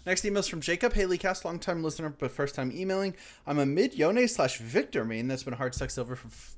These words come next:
four for five hundred games, but just went up about two hundred fifty L P over the weekend, getting to silver one.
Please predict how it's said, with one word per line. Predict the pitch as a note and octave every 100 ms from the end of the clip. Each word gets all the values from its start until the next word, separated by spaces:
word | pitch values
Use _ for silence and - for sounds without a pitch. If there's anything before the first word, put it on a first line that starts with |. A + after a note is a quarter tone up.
| -
four | - - F3+
for | B2 -
five | - D3+
hundred | C#3+ B2
games, | F#3+ D3 - - - -
but | D#3
just | F#3+ A#3
went | A3+
up |
about | F#3+ C#3+ -
two | G#3+
hundred | B3 C4 G#3+
fifty | F3+ F3+
L | - C3+
P | C#3 B2+
over | G#2+ G#2+
the |
weekend, | A#2 F#3+ A#2 A2
getting | G2+ G2+
to |
silver | G#2+ G2 G#2+
one. | G3 G#3